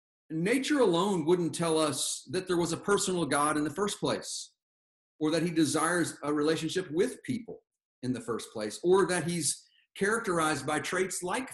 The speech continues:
faithfulness. We wouldn't really know that. He might be really powerful and powerful enough to create creation, but maybe he could, he's a sinister God, an evil God. We, we have to have the specific revelation of Scripture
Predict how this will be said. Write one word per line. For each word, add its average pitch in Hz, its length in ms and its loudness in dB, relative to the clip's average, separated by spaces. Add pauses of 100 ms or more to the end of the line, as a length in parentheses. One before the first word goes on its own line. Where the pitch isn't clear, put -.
faithfulness. 127 540 -6
We 214 80 -2
wouldn't 254 160 4
really 220 140 4
know 247 140 4
that. - 140 2
He 208 60 4
might 208 160 4
be 151 100 8
really 170 240 6
powerful 202 640 -2 (380)
and 143 240 0
powerful 165 340 0
enough 156 180 0
to 139 60 -6
create 147 400 0
creation, 147 400 -2
but 139 100 -4
maybe 156 240 0
he 160 200 -4
could, - 220 -6
he's 139 120 -6
a 160 60 -8
sinister 226 480 0
God, 95 260 -4 (440)
an 147 100 -2
evil 262 260 2
God. 104 280 -2 (380)
We, 160 120 -2
we 202 140 0
have 220 160 0
to 185 80 -2
have 156 340 -2
the 135 80 -2
specific 175 500 -2
revelation 156 460 0
of 120 100 -4
Scripture 107 640 -4